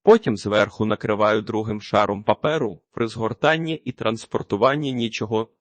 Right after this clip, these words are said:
не відвалиться. Стрічку просушують, підписую. Звертаю при посадці, відрізаю коліщатко з одним рядком,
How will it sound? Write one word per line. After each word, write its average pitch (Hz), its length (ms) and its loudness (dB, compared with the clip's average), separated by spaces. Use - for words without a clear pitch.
не 131 160 -2
відвалиться. 143 720 -2
Стрічку - 520 -6
просушують, 110 800 -6
підписую. 110 720 -4
Звертаю 131 600 0
при 117 160 -2
посадці, - 560 -2
відрізаю 110 680 -2
коліщатко - 840 -6
з - 160 -12
одним 160 320 -2
рядком, 160 500 -2